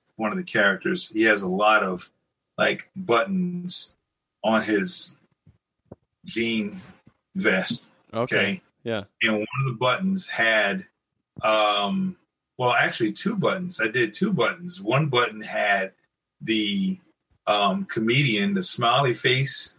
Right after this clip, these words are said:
Speaker 1: with the blood.
Speaker 2: Oh, okay.
Speaker 1: He had a button. Um, he had one of those buttons, and he had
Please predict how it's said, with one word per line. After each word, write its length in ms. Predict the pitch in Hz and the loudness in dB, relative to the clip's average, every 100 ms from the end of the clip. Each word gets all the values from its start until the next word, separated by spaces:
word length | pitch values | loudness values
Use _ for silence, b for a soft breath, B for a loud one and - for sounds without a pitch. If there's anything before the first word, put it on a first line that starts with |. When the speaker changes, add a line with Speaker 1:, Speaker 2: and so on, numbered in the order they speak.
| - | -10
Speaker 1:
with 140 | 202 | -4
the 200 | 107 190 - - | -2 -2 -4 -10
blood. 480 | - - - 170 190 _ _ | -2 2 2 0 -4 _ _
Speaker 2:
Oh, 280 | - 123 123 | -2 2 2
okay. 400 | 110 - 101 120 - _ _ _ | 2 -2 -2 -4 -6 _ _ _
Speaker 1:
He 80 | 135 | -2
had 60 | - | -2
a 60 | - | 0
button. 480 | 135 110 110 120 131 _ _ _ _ - | 0 0 -2 -6 -6 _ _ _ _ -2
Um, 600 | 107 107 107 98 98 - | 2 2 2 0 -4 -6
he 80 | 120 | -2
had 140 | 117 | 0
one 120 | 113 110 | 2 0
of 60 | |
those 200 | 120 135 | 2 0
buttons, 420 | - 104 117 110 - | 0 -2 -2 -8 -4
and 180 | 127 120 | -2 0
he 140 | 123 | -2
had 500 | 123 120 117 110 104 | 0 2 4 2 0